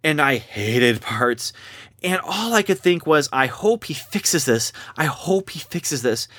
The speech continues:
And I am so happy to say he did. Going into the comic now, the same basic plot is there, but I'm going to tell you what the changes were.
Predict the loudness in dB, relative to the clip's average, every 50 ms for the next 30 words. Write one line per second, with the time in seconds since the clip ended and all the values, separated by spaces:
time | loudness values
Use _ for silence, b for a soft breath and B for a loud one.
0 | B B B B B -2 0 0 0 0 0 0 0 0 0 2 2 4 4 4
1 | 4 2 -2 -2 0 0 0 0 -2 -6 -2 -2 -2 -2 -2 0 2 4 4 4
2 | 2 2 0 -2 b b b b b b b -12 -2 0 2 2 2 0 -2 _
3 | _ _ -20 -20 -20 _ _ -4 2 4 4 4 4 2 0 -2 -10 -16 _ _
4 | _ _ _ _ _ _ _ _ _ b b b b b b b b b b _
5 | _ 0 2 4 4 4 2 0 2 0 0 -2 -2 -4 -4 -2 -2 2 0 0
6 | 0 0 0 2 2 2 0 _ -2 -4 -4 -4 _ -8 -4 -2 0 0 0 0
7 | -2 -2 -2 2 2 4 4 4 0 -2 -2 -4 -8 -4 0 2 2 2 2 -2
8 | -4 -2 2 4 4 4 4 4 2 0 0 0 2 0 0 0 -2 -2 0 2
9 | 2 2 2 0 -2 -2 -4 -4 -4 -2 -2 -2 -2 -2 -4 -4 -4 -4 -8 -10
10 | -8 -8 -10 -12